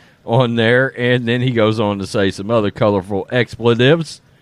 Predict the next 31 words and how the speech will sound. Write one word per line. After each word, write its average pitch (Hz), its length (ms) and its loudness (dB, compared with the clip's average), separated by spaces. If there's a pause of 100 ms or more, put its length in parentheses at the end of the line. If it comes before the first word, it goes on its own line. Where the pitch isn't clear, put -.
(720)
Right 127 340 2
there. 151 460 2 (1000)
Brown 202 380 0
followed 262 600 0
up 202 460 4 (580)
by 143 160 2
posting 294 680 2
the 180 100 4
D 196 540 -2
Ms 208 260 0
between 131 420 0
the 104 100 0
two. 104 280 2
This - 280 -4
is 147 120 -2
crazy. 90 580 0 (520)
In 170 160 2
which 233 220 2
he 240 100 -2
threatened 214 400 0
to 202 140 6
expose 208 500 2
her 147 320 2 (560)
if 226 140 -4
she 269 160 -2
didn't 269 400 -2
pay 233 240 2
him 247 180 -2
five 240 680 0 (180)
thousand 220 540 2
dollars. 254 760 0